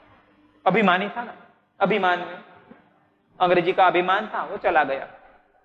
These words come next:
अब पिता ने कहा, "इधर आओ।" शेखर उनके पीछे पीछे वेटिंग रूम में चला गया। पिता ने उसका कान पकड़कर पूछा, "जवाब क्यों नहीं दिया?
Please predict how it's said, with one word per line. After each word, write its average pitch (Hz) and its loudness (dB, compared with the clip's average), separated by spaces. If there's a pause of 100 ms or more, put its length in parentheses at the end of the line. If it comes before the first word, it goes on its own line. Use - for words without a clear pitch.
(400)
अब 269 6 (360)
पिता 262 2
ने 277 2
कहा, 208 -2
"इधर 247 4
आओ।" 156 2 (440)
शेखर 220 2
उनके 214 0
पीछे 190 -4
पीछे 175 -4
वेटिंग 170 -2
रूम 151 -8
में - -6
चला 151 0
गया। 147 -6 (640)
पिता 208 0
ने 208 0
उसका 214 0
कान 202 -2
पकड़कर 185 -2
पूछा, 160 -10 (320)
"जवाब 247 2
क्यों 254 4
नहीं 262 4
दिया? 240 2